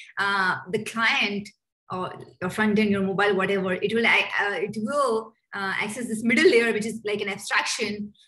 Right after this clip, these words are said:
uh, and doesn't care about what the, the backend implementation looks like, right? So there, there, there are a couple of ways in, uh, in to, to implement the bridge pattern. We'll, we'll need abstraction and we'll need, like, uh, interface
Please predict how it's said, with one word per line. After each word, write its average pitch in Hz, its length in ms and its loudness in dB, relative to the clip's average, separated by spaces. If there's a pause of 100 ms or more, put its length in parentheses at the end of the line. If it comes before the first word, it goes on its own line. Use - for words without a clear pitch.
(140)
uh, 202 340 -2
and 214 160 -2
doesn't 254 320 -2
care 214 260 -2
about 190 380 -4
what 185 400 -6
the, 180 360 -4
the 190 100 -2
backend 185 360 0
implementation 180 680 -4
looks 180 260 -4
like, - 200 -12 (360)
right? 233 240 -2
So 202 480 0
there, 208 320 0
there, 202 340 2
there 214 180 2
are 208 40 2
a 208 140 -8 (120)
couple 226 200 -4
of 208 60 -2
ways 226 240 4
in, 214 260 -2 (200)
uh, 185 380 -4 (760)
in 214 460 -2 (380)
to, 262 180 -6
to 262 120 -4
implement 240 420 2
the 269 60 2
bridge 262 260 -2
pattern. 285 400 2 (340)
We'll, 240 320 0
we'll 214 180 -4
need 262 200 -2
abstraction 240 640 -2
and 240 140 -2
we'll 208 120 2
need, 208 240 2
like, 190 400 -2
uh, 165 140 -6 (240)
interface 214 440 -2